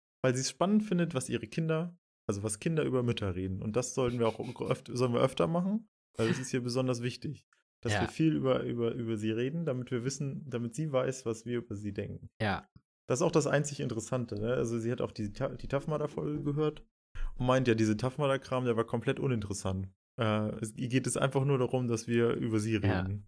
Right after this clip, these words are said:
Speaker 1: Das
Speaker 2: Wir
Speaker 1: ist
Speaker 2: sollten
Speaker 1: halt
Speaker 2: einfach
Speaker 1: wichtig.
Speaker 2: mehr machen, ja. <laughs> Auf jeden Fall.
Speaker 1: Ja. Ja, und dann hat sie auch mir einfach geschickt, was sie, was sie halt noch so sammelt und was sie so macht und quasi, dass ich das noch mit nachreichen kann in einer weiteren
Speaker 2: Ja.
Speaker 1: Folge.
Speaker 2: Möchtest
Speaker 1: Hab
Speaker 2: du
Speaker 1: ich
Speaker 2: was nachreichen?
Speaker 1: Nein, tue ich aber nicht.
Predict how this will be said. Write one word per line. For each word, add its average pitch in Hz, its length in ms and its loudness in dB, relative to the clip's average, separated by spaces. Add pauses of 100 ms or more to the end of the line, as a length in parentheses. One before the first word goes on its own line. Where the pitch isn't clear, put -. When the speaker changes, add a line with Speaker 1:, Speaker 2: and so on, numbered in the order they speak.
(100)
Speaker 1:
Das 113 180 0
Speaker 2:
Wir 117 60 2
Speaker 1:
ist 107 60 0
Speaker 2:
sollten 113 200 2
Speaker 1:
halt 120 100 2
Speaker 2:
einfach 117 180 2
Speaker 1:
wichtig. 113 120 2
Speaker 2:
mehr 113 80 2
machen, 104 320 0
ja. 87 320 -2
<laughs> - 40 -14
Auf - 320 -8
jeden 110 200 0
Fall. 98 320 -2
Speaker 1:
Ja. 101 200 -4 (580)
Ja, 107 60 -4
und 107 120 -2
dann 107 80 4
hat 117 120 0
sie 117 140 0
auch - 160 -4
mir 110 320 0
einfach 104 320 -4
geschickt, - 440 -8
was 107 160 -2
sie, 101 280 -4 (300)
was 104 140 -2
sie 98 100 -2
halt 101 120 0
noch 110 140 0
so 107 160 -2
sammelt 104 680 2
und 95 340 -4 (280)
was 95 140 -4
sie 110 80 -2
so 98 160 0
macht 95 420 -2 (140)
und 98 240 -6 (880)
quasi, 104 220 2
dass 101 200 -4
ich 104 100 -8
das 104 160 -2
noch 101 140 0
mit 107 120 0
nachreichen 98 520 2
kann 92 320 -2
in 104 140 -4
einer 92 120 0
weiteren 101 320 0
Speaker 2:
Ja. 92 60 -6
Speaker 1:
Folge. 95 360 -4 (240)
Speaker 2:
Möchtest 131 260 0
Speaker 1:
Hab 110 80 4
Speaker 2:
du 127 40 0
Speaker 1:
ich 117 60 2
Speaker 2:
was 107 120 0
nachreichen? 80 600 0
Speaker 1:
Nein, 104 220 0
tue 113 140 -2
ich 101 120 -2
aber 131 160 -4
nicht. 98 260 -8